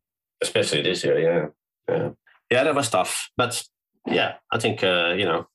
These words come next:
I think we, we, both digital editions, uh,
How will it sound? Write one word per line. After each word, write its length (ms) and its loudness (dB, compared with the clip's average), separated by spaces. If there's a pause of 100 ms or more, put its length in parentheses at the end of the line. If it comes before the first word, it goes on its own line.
(600)
I 60 -4
think 180 -2
we, 440 0
we, 220 -2 (200)
both 720 -2
digital 360 0
editions, 580 -2 (180)
uh, 140 -2